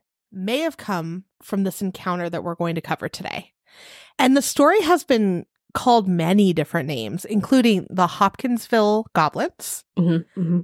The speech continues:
Speaker 1: the Kelly Green Men, the Kelly Hopkinsville Encounter.
Speaker 2: That's a mouthful.
Speaker 1: Yeah, that's hard to say.
Speaker 2: Like, that last one is a mouthful. The Kelly Hopkinsville Encounter. Like, it's just way too much.
Speaker 1: Hopkinsville is just wrong in my head.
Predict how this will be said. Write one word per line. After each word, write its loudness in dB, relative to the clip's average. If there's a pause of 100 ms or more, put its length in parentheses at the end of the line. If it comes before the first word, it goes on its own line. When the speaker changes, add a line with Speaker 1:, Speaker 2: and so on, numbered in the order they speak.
Speaker 1:
the 0
Kelly 2
Green 2
Men, -6 (240)
the -2
Kelly 2
Hopkinsville -2
Encounter. -8 (680)
Speaker 2:
That's 2 (120)
a 2
mouthful. 2
Speaker 1:
Yeah, -4
that's -10
hard -8
to -18
say. -20
Speaker 2:
Like, 2
that 2
last 4
one 4
is 4
a 4
mouthful. 0 (320)
The 2
Kelly 4
Hopkinsville 2
Encounter. 2
Like, 2
it's -6
just -2
way 4
too 4
much. 0
Speaker 1:
Hopkinsville -4
is -10
just -16
wrong -6
in -14
my -10
head. -16